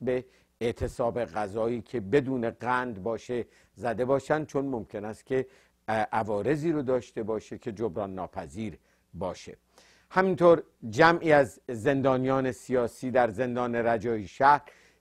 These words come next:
طی نامه‌ای اعلام کردند که روز گذشته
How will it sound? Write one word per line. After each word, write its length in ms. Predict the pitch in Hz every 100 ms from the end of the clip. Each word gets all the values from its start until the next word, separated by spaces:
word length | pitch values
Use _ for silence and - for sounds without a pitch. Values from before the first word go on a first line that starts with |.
| -
طی 440 | 143 127 135 123 - _ _ -
نامه‌ای 680 | 127 131 127 120 160 180 156
اعلام 340 | 135 131 131
کردند 580 | 131 139 127 139 143 139
که 140 | 151
روز 220 | 131 110
گذشته 760 | 110 95 104 104 - - 123